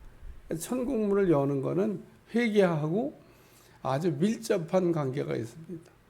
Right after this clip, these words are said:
그래서 세례 요한도 예수님도 "회개하라, 천국이 가까이 왔느니라." 회개하는 사람에게는 천국 문이 열린다는 겁니다. 천국에 들어갈 수 있다는 거예요. 지옥, 예, 천국, 지옥은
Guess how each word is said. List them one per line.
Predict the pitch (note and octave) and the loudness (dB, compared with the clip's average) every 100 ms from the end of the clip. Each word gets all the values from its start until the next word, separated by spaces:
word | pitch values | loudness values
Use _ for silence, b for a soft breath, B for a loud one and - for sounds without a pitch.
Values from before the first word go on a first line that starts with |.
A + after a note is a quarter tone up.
| _ - | _ -2
그래서 | A#3 A3 A3+ | 2 2 2
세례 | A3+ G#3+ G3 G3+ | 4 6 8 8
요한도 | F3 D#3+ D#3+ D#3 D#3 | 8 6 4 2 2
예수님도 | C3+ C3 C#3 B2 B2 B2 C3 G3+ | 2 0 0 -2 -2 -4 -2 0
"회개하라, | A#3+ A3 A#3+ G#3+ A3+ A3+ B B B - | 2 6 10 10 10 6 B B B -2
천국이 | C#4 C#4 C4 A#3+ G#3+ A#3+ B3 | 4 4 6 4 4 2 2
가까이 | E3+ F#3 - F3 F3+ | -2 -2 2 6 8
왔느니라." | D3 A#2+ G#2 - - - B B - C4 | 6 4 0 -2 -4 -6 B B -4 2
회개하는 | C4 B3 A#3 A3+ G3+ | 4 8 6 6 2
사람에게는 | F#3+ G#3+ G3+ F3+ E3 F3+ C4 F3+ B B B _ | 4 2 4 4 6 4 4 0 B B B _
천국 | - D4 C#4 C4 B3 | -2 2 2 2 0
문이 | A3+ G3+ G#3 G#3+ | 2 4 4 4
열린다는 | D#3+ C#3 D#3+ D#3+ C#3 | 4 4 2 0 -4
겁니다. | B2 A#2 - - D#3+ - b b b - | -6 -10 -12 -12 -18 -20 b b b -18
천국에 | - D4 C#4+ D4 E4+ | -4 -2 0 -2 0
들어갈 | G#3+ G#3+ G3+ F#3 | -2 -2 -6 -6
수 | G#3+ | -8
있다는 | D#3+ D3+ C#3+ | -4 -4 -4
거예요. | - - - - - b b b b - | -8 -12 -16 -20 -20 b b b b -10
지옥, | - E3+ F#3 E3+ - C3 | 4 8 8 8 2 -4
예, | A#2 | -4
천국, | - A#3 G3 G3 - | -2 -2 0 -2 -4
지옥은 | - F3 F3 D#3+ A#3 C4+ | 4 8 8 8 2 0